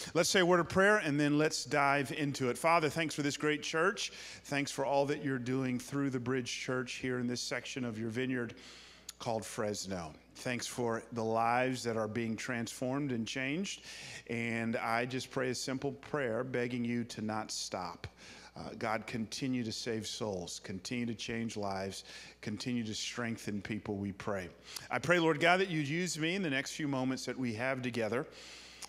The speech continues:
to add another brick to what you're building here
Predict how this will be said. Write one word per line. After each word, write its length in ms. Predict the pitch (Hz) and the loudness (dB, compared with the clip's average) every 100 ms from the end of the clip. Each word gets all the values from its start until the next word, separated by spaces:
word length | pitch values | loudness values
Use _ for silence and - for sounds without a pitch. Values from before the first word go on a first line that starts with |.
| - | -12
to 140 | - - | -6 0
add 300 | 131 135 139 | 6 6 6
another 340 | 127 135 135 | 2 2 0
brick 480 | 127 123 151 117 - - - - | 0 0 2 0 -4 -8 -10 -6
to 140 | 127 | -4
what 320 | 120 123 135 | 0 0 -2
you're 120 | 117 127 | -4 -4
building 540 | 113 123 135 123 104 | -2 -2 0 -2 -4
here 400 | 98 107 98 87 | -2 -2 -2 -4